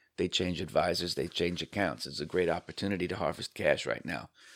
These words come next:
Market's going parabolic. You can forget about trying to raise money 'cause everyone thinks they're a <laughs> genius. So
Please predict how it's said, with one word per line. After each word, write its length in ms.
Market's 340
going 240
parabolic. 600
You 80
can 160
forget 340
about 260
trying 220
to 80
raise 240
money 320
'cause 140
everyone 280
thinks 260
they're 180
a 40
<laughs> 140
genius. 540
So 440